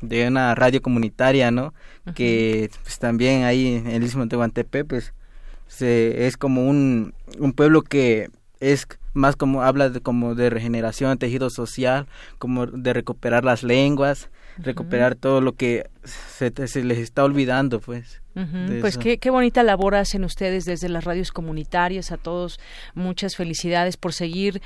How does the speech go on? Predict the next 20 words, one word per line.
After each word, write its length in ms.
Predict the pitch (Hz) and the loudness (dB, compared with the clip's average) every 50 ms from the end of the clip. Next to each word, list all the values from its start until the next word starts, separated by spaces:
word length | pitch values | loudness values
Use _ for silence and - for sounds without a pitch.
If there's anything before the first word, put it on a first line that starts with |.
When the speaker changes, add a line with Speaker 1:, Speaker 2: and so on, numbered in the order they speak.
| - - - - - - | -16 -16 -18 -18 -8 -6
Speaker 2:
pues, 140 | 190 185 - | -4 -4 0
siempre 320 | - 214 214 208 - 247 | 2 2 2 4 4 2
haciendo 480 | 226 - - 214 208 208 208 208 202 202 | 2 2 2 0 2 2 2 2 2 2
ese 300 | 202 190 - 220 208 190 | 0 0 0 0 0 2
trabajo 480 | - 190 180 180 190 190 185 - 208 - | 2 2 4 6 4 4 2 2 -4 -4
que 120 | - 185 | -4 -4
requiere 520 | 175 175 175 - - 220 220 220 214 214 | -2 -2 -4 -2 0 4 6 6 6 6
la 140 | 208 196 175 | 4 2 0
comunidad, 540 | - - 160 165 160 160 160 165 175 175 175 | -2 -4 -6 -6 -6 -4 -2 0 0 0 0
que, 120 | 175 185 | -2 -6
como 260 | 170 - 165 160 165 160 | -8 -8 -6 -6 -4 -4
bien 180 | 175 175 175 | -2 -2 -2
decías, 440 | 175 180 175 - 196 190 185 180 - | -2 -2 -4 -2 -2 -2 -2 -2 -4
es 120 | 202 - | -4 -4
un 80 | 208 202 | -4 -4
trabajo 360 | 196 190 185 180 180 190 208 | -2 0 0 0 0 -2 -6
que 120 | - - 165 | -6 -6 -6
se 140 | - - 170 | -4 -4 -4
hace 140 | 180 - 190 | -4 -4 -4
justamente 680 | - - 175 - - 190 180 175 175 175 - 190 190 | -4 -4 -4 -4 -2 -2 -2 0 -2 0 0 -2 -2